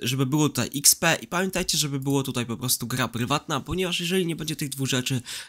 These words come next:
to po pierwsze nie dostaniecie expa, a po drugie będę wam inni przeszkadzać. Więc dajemy sobie grę, szybko wchodzimy do sklepu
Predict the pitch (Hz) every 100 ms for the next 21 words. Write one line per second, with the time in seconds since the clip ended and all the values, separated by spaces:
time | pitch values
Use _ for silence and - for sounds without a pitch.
0 | - 143 175 185 170 - 156 139 127 -
1 | 117 113 - 170 - 139 123 - - -
2 | 190 151 147 131 131 120 113 98 117 113
3 | 131 - 85 110 131 143 208 208 - 180
4 | 160 175 170 - - 170 - 151 147 139
5 | 139 - 131 127